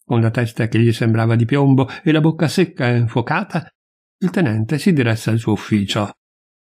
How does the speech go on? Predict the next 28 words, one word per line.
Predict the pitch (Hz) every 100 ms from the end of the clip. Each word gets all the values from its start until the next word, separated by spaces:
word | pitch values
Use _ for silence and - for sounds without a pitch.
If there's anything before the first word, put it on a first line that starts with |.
| _
Filenkov | - 170 208 214 196
sedeva | - - 151 151
al | 147
suo | 147 123
posto, | 101 98 - 107 - _
in | 170 147
divisa | 147 175 170
da | 139
scrivano, | 139 - 143 107 101 107 110 - _ _ _ -
e | 175
con | 180 170
mano | 220 202 180
tremante | 165 123 98 101 - 104
cuciva | - 123 139 123
delle | 110 107 104
carte. | 101 95 - 113 - - _ _ _ _ _ _ _
Aveva | 147 160 156
il | 156 156
volto | 196 214 185
ottenebrato, | 180 - 170 165 139 110 104 113 110
come | - 135 127
il | 120
selciato | 135 123 139 127 139
d'autunno | 127 123 214 214 185 156
quando | 143 143 143
è | 135
brutto | 151 156 135
tempo, | 110 101 110 117